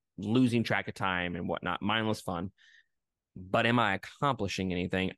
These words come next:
I don't think I've really accomplished anything down there. I haven't found anything just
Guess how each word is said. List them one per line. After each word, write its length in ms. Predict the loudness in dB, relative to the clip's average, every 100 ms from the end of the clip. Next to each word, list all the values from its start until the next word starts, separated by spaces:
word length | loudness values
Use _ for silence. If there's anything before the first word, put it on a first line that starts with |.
| -2
I 120 | 2
don't 200 | 2 2
think 240 | 2 2 0
I've 280 | 0 0 2
really 280 | 4 4
accomplished 600 | 2 -2 -6 -4 -4 -4 -4
anything 300 | -4 -4 -2
down 200 | 0 0
there. 80 |
I 120 | 0 2
haven't 260 | 0 -2 -2
found 420 | 0 2 2 2
anything 720 | 0 -2 -2 0 0 -2 -2
just 400 | -4 -4 -10